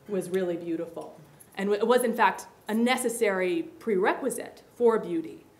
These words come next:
um, which we, which we have seen since then, really, in American culture. Um, and again, it just, just, this is one thing I love to show, um, to my students when I'm teaching about this subject. This just shows, you know, that, that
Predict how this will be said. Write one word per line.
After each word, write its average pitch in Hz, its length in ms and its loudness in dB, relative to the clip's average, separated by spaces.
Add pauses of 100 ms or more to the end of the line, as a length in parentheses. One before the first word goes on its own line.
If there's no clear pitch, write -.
(260)
um, 190 220 -2
which 202 160 2
we, 208 140 0
which 214 200 -2
we 202 280 -4
have 208 180 -6
seen 262 420 -2
since 220 360 -4
then, 254 300 -4 (180)
really, 208 320 2
in 170 80 -8
American 170 400 -10
culture. 180 480 -12 (420)
Um, 240 140 0
and 233 120 -2
again, 247 300 0
it 202 140 -4
just, - 240 -10
just, - 240 -10 (120)
this 294 140 -6
is 240 140 -4
one 240 200 -4
thing 208 160 -4
I 220 140 2
love 233 220 2
to 180 80 -12
show, 175 500 -4 (260)
um, 196 180 -2
to 226 100 -8
my 185 140 -2
students 185 420 -6
when 180 100 -10
I'm 190 140 -6
teaching 190 340 -12
about 160 240 -10
this 165 160 -14
subject. - 460 -10 (480)
This 277 160 -6
just - 220 -2
shows, 214 400 0 (280)
you 233 80 -2
know, 226 100 4
that, 240 220 8
that 240 280 6